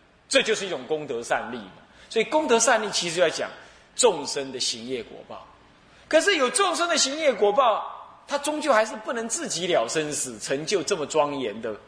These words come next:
什么称性的功德，还是要由佛来成就，还是要由佛来成就。那因此呢，因此呢，所以说要前面要讲诸佛世界亦不可思议，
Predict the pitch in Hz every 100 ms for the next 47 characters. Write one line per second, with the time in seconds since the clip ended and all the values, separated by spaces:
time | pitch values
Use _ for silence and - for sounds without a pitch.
0 | - - - 135 107 - - - - -
1 | - - 175 135 170 127 135 131 127 113
2 | - - - - 165 170 226 180 143 160
3 | - 117 113 123 135 107 110 107 107 123
4 | 104 - - _ _ _ _ _ _ _
5 | _ _ _ _ _ - 135 170 151 120
6 | 120 107 110 107 107 113 101 123 104 -
7 | - _ _ _ 147 139 - - 180 175
8 | 156 - 123 110 156 160 - - - -
9 | _ _ 165 170 156 131 110 107 104 -
10 | - - - 143 127 113 123 113 - -
11 | - - - _ _ _ 165 143 - 139
12 | 143 127 120 98 90 - 254 254 208 143
13 | 123 - 151 117 135 101 - 175 139 131
14 | 101 - 113 107